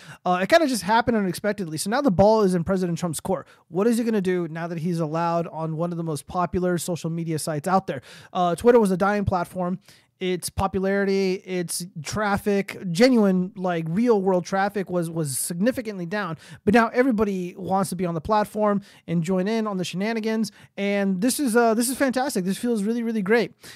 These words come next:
Uh, let's see if we can find any other, uh, tweets. You know, y-, y-, let's go. My, my fake internet girlfriend, Jojo from Jers. I don't even know what that means. It's a really stupid username. Uh, let's see what she's saying, 'cause she's not having a good night.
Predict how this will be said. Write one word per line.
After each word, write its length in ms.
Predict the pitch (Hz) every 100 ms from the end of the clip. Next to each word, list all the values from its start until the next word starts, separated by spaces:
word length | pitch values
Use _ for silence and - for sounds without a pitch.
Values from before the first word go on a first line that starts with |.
| -
Uh, 240 | - 190 196
let's 160 | 240
see 120 | - 294
if 120 | 240
we 60 |
can 120 | 226 208
find 220 | 220 226
any 160 | 220
other, 200 | 208 196 190
uh, 220 | 190 175
tweets. 460 | - - 208 185 - - - -
You 180 | 196 220
know, 160 | 254
y-, 260 | 302 214 214
y-, 120 | 208 254
let's 160 | 240 220
go. 280 | 233 208 190
My, 420 | 208 185 175 175 -
my 180 | 190 170
fake 360 | - 208 208
internet 320 | 196 190 180 160
girlfriend, 720 | 170 180 - 156 151 160 165
Jojo 640 | 147 160 175 170 180 180
from 240 | 170 165 156
Jers. 580 | 139 151 160 180 196 202
I 120 | 170
don't 80 | 196
even 120 | 156
know 60 |
what 100 | 151
that 120 | 147 135
means. 640 | 143 147 143 135 139 - -
It's 160 | -
a 20 | 165
really 160 | 160
stupid 400 | 139 - 151 151
username. 540 | 139 151 151 151 143 143 - - - -
Uh, 720 | 175 175 175 175 175 175 170
let's 520 | 175 175 180 180 202 -
see 200 | 233 226
what 160 | 208
she's 180 | 214 190
saying, 180 | 220 180
'cause 120 | 185
she's 240 | - 294
not 160 | 302 294
having 240 | 254 240
a 40 | 220
good 160 | 214
night. 380 | 196 190 165 143